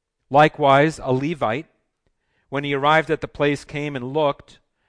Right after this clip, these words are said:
and passed by on the other side. But a certain Samaritan as he journeyed, came where he was and saw him, he had compassion.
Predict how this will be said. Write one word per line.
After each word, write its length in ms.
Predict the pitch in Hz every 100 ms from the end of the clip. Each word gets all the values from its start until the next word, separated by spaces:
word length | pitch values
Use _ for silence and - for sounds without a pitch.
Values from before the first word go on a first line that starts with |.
| _ -
and 160 | 139 139
passed 400 | 156 139 - -
by 400 | 135 127 127 123 _ _
on 140 | - 123
the 100 | 117
other 160 | 113
side. 520 | 110 - 185 95 80 _ _ _ _ _ _ _ _ _ _ _ _
But 120 | 165
a 40 | 170
certain 360 | - 240 233
Samaritan 760 | 220 - 151 143 143 120 107 87 _ _ _ _ _ _ _ _ _ _ _
as 160 | 104 104
he 120 | 127
journeyed, 540 | 110 120 110 104 113 _ _ _ _ _
came 280 | - 170 180
where 160 | 175 147
he 100 | 135
was 380 | 123 120 127 143
and 120 | 127
saw 300 | - 160 165
him, 280 | 147 131 135 _ _ _
he 120 | 156
had 220 | 156 170
compassion. 720 | 185 165 - 208 254 - 92